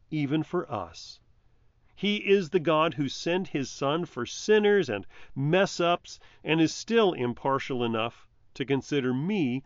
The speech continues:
among the saints of God. That is, God's impartiality means that I have a chance to be with the good guys. It's just important that we understand what makes the good guys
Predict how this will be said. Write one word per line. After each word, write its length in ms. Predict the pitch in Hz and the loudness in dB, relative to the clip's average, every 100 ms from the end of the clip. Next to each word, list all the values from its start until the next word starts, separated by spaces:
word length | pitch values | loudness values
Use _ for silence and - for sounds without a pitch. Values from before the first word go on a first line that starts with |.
| - - | -10 -4
among 300 | 135 113 113 | -2 -2 -4
the 100 | 135 | -6
saints 460 | - 107 98 - | -8 -10 -10 -10
of 140 | 135 120 | -8 -2
God. 520 | 143 113 82 67 - _ _ _ _ _ _ _ _ _ - | 0 0 -2 -10 -20 _ _ _ _ _ _ _ _ _ -10
That 260 | 104 113 | -4 0
is, 380 | 135 110 95 - _ _ _ _ _ _ - | 0 0 -4 -12 _ _ _ _ _ _ -8
God's 380 | 110 117 127 113 | 0 2 2 0
impartiality 1040 | 104 113 110 - 113 127 165 110 101 98 - _ _ | -4 -4 -6 -6 -4 -2 -2 -4 -8 -12 -14 _ _
means 320 | 120 139 147 135 | -2 0 0 -2
that 140 | 135 | 0
I 140 | 156 | 0
have 180 | 143 120 | -2 -6
a 40 | 107 | -8
chance 540 | - 190 180 123 - | -6 -2 -2 -4 -8
to 100 | 139 | -6
be 200 | 123 160 | -2 0
with 260 | 160 180 - | 0 -2 -4
the 60 | |
good 260 | 175 254 220 | -4 -4 0
guys. 640 | 156 110 98 - - - _ _ _ _ _ _ _ _ _ _ _ _ | 0 0 -6 -16 -20 -20 _ _ _ _ _ _ _ _ _ _ _ _
It's 180 | 117 - | -12 -12
just 380 | 101 135 139 - | 0 0 2 0
important 680 | 131 - 135 - 98 - - - - _ | -2 0 0 0 -6 -10 -18 -20 -20 _
that 180 | 110 110 | -10 -6
we 180 | 113 113 | -2 -2
understand 800 | 107 95 - 180 170 110 107 - _ _ _ | -4 -6 -4 -2 0 0 -4 -8 _ _ _
what 140 | 120 | -6
makes 300 | 107 104 - | -4 -4 -6
the 120 | - 87 | -14 -6
good 340 | 82 190 147 | 0 0 0
guys 540 | 85 69 71 80 - | -14 -12 -14 -16 -20